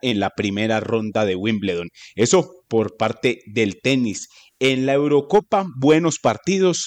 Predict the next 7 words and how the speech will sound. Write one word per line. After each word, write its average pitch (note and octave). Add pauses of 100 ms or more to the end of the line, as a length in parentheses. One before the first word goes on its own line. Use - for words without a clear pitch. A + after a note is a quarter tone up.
eh, G2
como G2+
se G#2
ha G#2
manifestado, A2+ (320)
eh, F2
en, F2